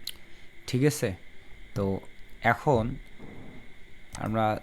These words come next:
যদি যাই, এই মুহূর্তে আমরা অ্যাকাউন্ট খুলব। তো আমি অ্যাকাউন্টের লিঙ্কগুলো, কোথায় কোথায় অ্যাকাউন্ট খুলবো, সেই লিঙ্কগুলো মেসেঞ্জারে দিয়ে দিচ্ছি। আর আজকে, আহ, আপনারা যুক্ত হয়েছেন, এই কোর্সটা শুরু হয়েছে বেশ কয়েকদিন আগে,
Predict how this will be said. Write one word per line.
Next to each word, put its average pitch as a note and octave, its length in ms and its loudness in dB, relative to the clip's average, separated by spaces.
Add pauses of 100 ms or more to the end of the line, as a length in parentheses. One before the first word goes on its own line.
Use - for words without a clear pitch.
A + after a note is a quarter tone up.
(140)
যদি G#2+ 280 2
যাই, F2 340 4 (560)
এই A2+ 140 4
মুহূর্তে A2+ 600 2
আমরা G#2+ 240 4
অ্যাকাউন্ট G2+ 400 0
খুলব। G2 380 -2
তো A2 80 4
আমি G2+ 180 4
অ্যাকাউন্টের G#2 560 0
লিঙ্কগুলো, F#2+ 520 2
কোথায় G2 300 -2
কোথায় F#2 240 0
অ্যাকাউন্ট F#2 300 -2
খুলবো, G#2 200 -2
সেই F2+ 180 -2
লিঙ্কগুলো F2 400 -2
মেসেঞ্জারে F2 680 -2
দিয়ে D#2 220 -4
দিচ্ছি। B2 420 -2 (520)
আর E2+ 300 2 (880)
আজকে, A#2+ 600 4 (240)
আহ, F#2+ 320 0 (100)
আপনারা G#2+ 420 2
যুক্ত G2+ 300 -4
হয়েছেন, G#2 460 0 (340)
এই G2+ 140 0
কোর্সটা G2 440 -2
শুরু F#2+ 280 -2
হয়েছে G2 280 0
বেশ F2+ 220 -2
কয়েকদিন F2+ 460 -2
আগে, F#2 380 -2